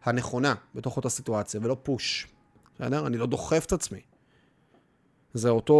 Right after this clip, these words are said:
אותה דינמיקה שבני האדם צריכים את זה. כשמישהו רוצה אותי יותר מדי, אני לא רוצה, והפוך.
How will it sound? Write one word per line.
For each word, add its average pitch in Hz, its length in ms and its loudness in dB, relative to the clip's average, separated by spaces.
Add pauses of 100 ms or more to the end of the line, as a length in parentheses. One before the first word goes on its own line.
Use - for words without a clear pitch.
(160)
אותה 135 200 4
דינמיקה 143 460 2
שבני 120 260 -2
האדם 139 260 0
צריכים 151 300 -2
את 131 80 -2
זה. 101 140 -8
כשמישהו - 720 -2
רוצה 143 260 0
אותי 156 200 2
יותר 139 240 2
מדי, 139 460 2 (400)
אני 120 320 0
לא 185 80 6
רוצה, 110 300 -2 (320)
והפוך. 107 500 -4